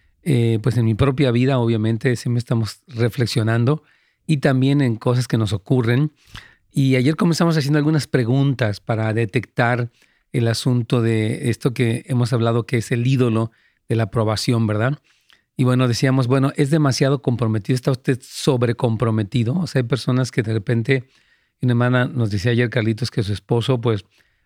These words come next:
hasta le va y le corta el pasto a las personas, les construye cosas,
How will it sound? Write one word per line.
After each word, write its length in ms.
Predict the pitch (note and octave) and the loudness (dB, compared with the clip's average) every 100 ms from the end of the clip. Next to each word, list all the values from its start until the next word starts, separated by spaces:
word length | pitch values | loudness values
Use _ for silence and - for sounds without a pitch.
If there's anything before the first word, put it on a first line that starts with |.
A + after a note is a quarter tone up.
| - | -4
hasta 220 | A#2+ B2+ | -2 0
le 100 | A#2 | 0
va 140 | A#2+ | 0
y 60 | B2+ | 0
le 100 | B2 | 0
corta 280 | - A#2+ B2+ | 0 -2 0
el 140 | A#2 | -2
pasto 360 | - B2+ A2+ C3 | -2 -4 -2 -2
a 40 | |
las 120 | A2 | -2
personas, 480 | - G#2+ - B2 B2 | -4 -8 -2 0 0
les 120 | A2+ - | -2 -2
construye 480 | A2 - B2+ A2+ G#2 | -6 -2 -2 0 -2
cosas, 560 | - B2+ A#2+ B2 B2 | -2 -2 0 0 -2